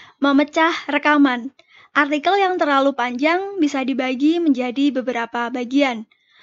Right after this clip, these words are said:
Perlu kalimat pengantar dan penutup untuk mengetahui bahwa rekaman ini terdiri dari beberapa bagian. Bagian pertama atau pembuka. Anda bisa mengawali rekaman pembuka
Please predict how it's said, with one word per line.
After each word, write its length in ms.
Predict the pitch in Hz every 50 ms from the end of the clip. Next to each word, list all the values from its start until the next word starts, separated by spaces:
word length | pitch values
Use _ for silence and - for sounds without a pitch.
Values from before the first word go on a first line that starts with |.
| - - _
Perlu 340 | _ 269 240 247 269 330 359
kalimat 460 | 359 339 320 311 294 285 294 294 294
pengantar 420 | 262 254 254 262 262 294 311 320
dan 240 | 294 269 262 262 262
penutup 480 | 247 247 226 233 233 - - 330 359 - -
untuk 260 | 262 262 262 311 302 -
mengetahui 720 | 294 294 294 285 285 262 254 247 247 254 285 302 320 320 247
bahwa 320 | 254 254 240 233 233 233
rekaman 400 | 240 226 - 233 233 233 233 226
ini 340 | - 233 240 254 285 294 302
terdiri 460 | 294 277 - 233 233 240 240 247 247
dari 320 | 220 226 233 233 233 226 226
beberapa 600 | 220 233 208 247 233 226 226 - 240 233 226 226
bagian. 560 | 233 233 233 226 269 269 269 247 233 220 247 - _ _ _ _ _ _ _ _ _ _ _ _ _ _ _ _ _ _ _ - - _
Bagian 480 | - 277 269 269 233 294 311 339 359
pertama 580 | 359 349 339 - 330 320 320 311 320 339 339 349 -
atau 480 | 247 247 240 - 247 247 247 247 262 269 -
pembuka. 560 | - 254 247 247 269 269 - - 247 - 240 - _ _ _ _ _ _ _ _ _ _ _ _ _ _ _ - _ _ -
Anda 480 | 254 247 240 240 240 247 262 320 370
bisa 320 | 392 349 320 - 381 370 381
mengawali 560 | 392 381 370 349 320 302 302 294 285 294 294
rekaman 540 | 294 294 285 277 269 277 269 294 302 302 302
pembuka 480 | 294 285 262 247 240 240 - 294 294